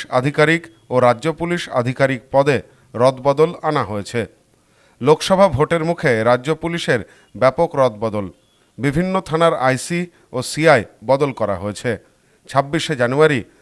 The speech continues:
রাজ্য পুলিশের তরফে এগারো পাতার বদলির তালিকা প্রকাশিত হয়েছে। সব মিলিয়ে মোট দুশো পঁচাশি জন পুলিশ কর্মীকে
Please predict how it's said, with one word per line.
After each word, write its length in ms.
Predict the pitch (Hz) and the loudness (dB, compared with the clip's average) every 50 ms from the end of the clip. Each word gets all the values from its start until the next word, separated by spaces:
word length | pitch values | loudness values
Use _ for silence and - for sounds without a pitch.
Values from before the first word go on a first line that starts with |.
| _ _ _ | _ _ _
রাজ্য 300 | 110 117 127 131 131 180 185 | 2 2 2 2 2 -2 -4
পুলিশের 400 | 175 - 180 175 156 - 185 175 - - | -4 -4 -6 -6 -6 -6 -6 -8 -2 0
তরফে 380 | 139 143 160 151 - 156 113 90 - _ _ _ _ _ - | 0 2 2 0 0 -2 -2 -2 -6 _ _ _ _ _ -4
এগারো 300 | 117 120 131 147 156 160 | 0 2 4 6 6 6
পাতার 360 | 156 165 160 160 160 131 104 - - _ _ - | 4 4 2 4 4 2 2 0 -4 _ _ -12
বদলির 460 | 101 113 135 139 131 139 151 170 170 170 - | -4 -2 -2 -2 -2 -4 -4 -4 -4 -2 0
তালিকা 340 | 147 131 131 143 131 - 160 | 0 0 0 0 0 0 -2
প্রকাশিত 480 | 156 156 170 160 165 156 - - - - | 0 0 -2 -2 -2 -2 -4 -6 -8 -8
হয়েছে। 380 | 110 92 107 104 - - 123 113 92 - _ _ _ - - - - - | -6 -6 -6 -8 -8 -6 -6 -6 -6 -6 _ _ _ -20 -20 -20 -20 -14
সব 220 | - - 139 127 110 | -2 0 0 0 2
মিলিয়ে 360 | 104 113 127 139 156 160 139 107 - - - _ _ _ _ | -2 -6 -4 0 2 2 2 2 0 -4 -12 _ _ _ _
মোট 220 | 113 135 147 165 160 147 | 0 2 2 2 2 -2
দুশো 340 | 120 110 123 127 - - 143 | -10 -10 -10 -10 -8 -8 -10
পঁচাশি 500 | 127 - 123 123 - 147 147 143 - 165 | -6 -4 -6 -4 -2 -2 -4 -4 -4 -8
জন 180 | 156 151 170 170 165 | -4 -4 -4 -4 -4
পুলিশ 300 | - 143 131 127 123 - - | -6 -6 -6 -6 -6 -8 -8
কর্মীকে 480 | - 127 123 131 151 156 - 156 127 | -6 -6 -4 -4 -4 -4 0 0 0